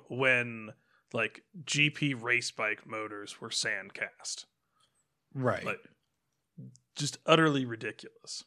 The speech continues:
Speaker 1: And I, I think it is basically the same motor minus a few parts,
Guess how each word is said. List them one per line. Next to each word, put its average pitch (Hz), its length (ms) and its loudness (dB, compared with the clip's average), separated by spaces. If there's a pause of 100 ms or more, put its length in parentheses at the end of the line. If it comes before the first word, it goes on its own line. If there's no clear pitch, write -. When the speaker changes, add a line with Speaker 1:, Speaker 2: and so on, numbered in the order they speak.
(460)
Speaker 1:
And 175 320 8 (180)
I, 175 80 6
I 165 120 10
think - 480 4
it 175 100 8
is 196 320 6
basically 156 720 2
the 139 80 -2
same 131 360 2
motor 127 380 0
minus 123 400 -2
a 120 80 -8
few 123 220 -4
parts, 123 600 -4